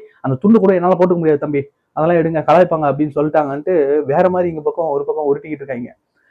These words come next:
அஹ், அவர் வந்து தெளிவா சொல்லிட்டாரு, "எப்பா இன்னைக்கே போடாத துண்டை,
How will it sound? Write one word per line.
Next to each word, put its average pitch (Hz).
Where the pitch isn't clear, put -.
அஹ், 180
அவர் 156
வந்து 180
தெளிவா 175
சொல்லிட்டாரு, 143
"எப்பா 135
இன்னைக்கே 139
போடாத 156
துண்டை, 143